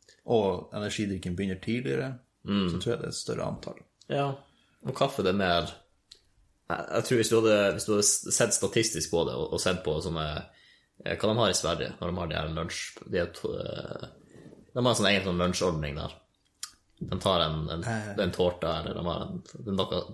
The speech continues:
Speaker 1: Nei, ikke,
Speaker 2: Nei, nei,
Speaker 1: ikke
Speaker 2: nei.
Speaker 1: kjent.
Speaker 2: Det er, det er et kjent, eh, svensk ord for det. Uansett, jeg tenker, kaffe, det er det liksom. Det, det er folk som sitter i lag,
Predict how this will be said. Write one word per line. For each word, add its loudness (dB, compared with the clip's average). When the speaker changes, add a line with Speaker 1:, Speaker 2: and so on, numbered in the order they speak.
Speaker 1:
Nei, 2
ikke, 0
Speaker 2:
Nei, 6
nei, 4
Speaker 1:
ikke 0
Speaker 2:
nei. -2
Speaker 1:
kjent. 0
Speaker 2:
Det 4
er, 6
det 4
er 6
et -6
kjent, -2
eh, -2
svensk 0
ord 0
for -8
det. -12
Uansett, 2
jeg 2
tenker, 4
kaffe, 2
det 6
er 6
det 4
liksom. 0
Det, 4
det 2
er 2
folk 2
som 2
sitter 2
i 2
lag, 4